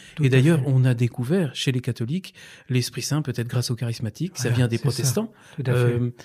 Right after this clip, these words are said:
Speaker 2: c'est étonnant.
Speaker 1: Tout à fait. C'est la différence, euh, qui est, qui est juste jusqu'à un certain point, que le, la, la, la théologie latine est centrée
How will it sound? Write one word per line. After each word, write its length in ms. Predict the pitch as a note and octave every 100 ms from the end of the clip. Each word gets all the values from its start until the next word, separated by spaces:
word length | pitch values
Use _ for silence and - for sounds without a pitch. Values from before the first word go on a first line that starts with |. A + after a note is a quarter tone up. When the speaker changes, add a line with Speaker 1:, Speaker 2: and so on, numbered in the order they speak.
| - - _
Speaker 2:
c'est 240 | - A#2 -
étonnant. 400 | A#2 A#2+ E3 -
Speaker 1:
Tout 120 | - D3+
à 80 | C3
fait. 160 | B2+ - -
C'est 140 | -
la 20 |
différence, 580 | C3+ C#3+ D#3 D3 D#3+ D#3+ - - -
euh, 260 | B2 B2 B2
qui 380 | - - D3 D3+
est, 160 | C3
qui 140 | - C#3
est 40 |
juste 600 | B2+ D3+ D#3+ - - -
jusqu'à 340 | _ C3 A#2+ B2+
un 60 |
certain 320 | A2 B2 A2 G#2+
point, 240 | - D3+ - - - _
que 100 | -
le, 600 | D#3 D3 C3+ C3 B2+ A#2+ - - _
la, 300 | A#2 A2+ A2+
la, 360 | A2 G#2+ G#2 G#2
la 140 | A#2
théologie 480 | - D3+ D3 D3 C#3
latine 360 | C3+ C3 E3 D3+
est 80 | B2+
centrée 840 | - C#3+ C3+ - D3+ D3+ D3 -